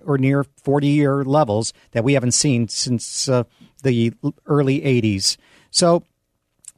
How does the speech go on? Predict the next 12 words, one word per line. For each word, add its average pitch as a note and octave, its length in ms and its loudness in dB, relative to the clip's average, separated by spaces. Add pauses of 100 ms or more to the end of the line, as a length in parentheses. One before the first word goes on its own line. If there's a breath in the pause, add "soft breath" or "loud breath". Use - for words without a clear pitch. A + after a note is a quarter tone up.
the D3 80 -4
time A3 380 2
to E3 100 -2
consider D#3 540 2
this, B2+ 400 0 (380)
while E3 320 2
no E3+ 100 4
one G3 160 2
has D#3 300 2
that D3+ 160 0
crystal C#3+ 320 -2
ball, C3+ 440 0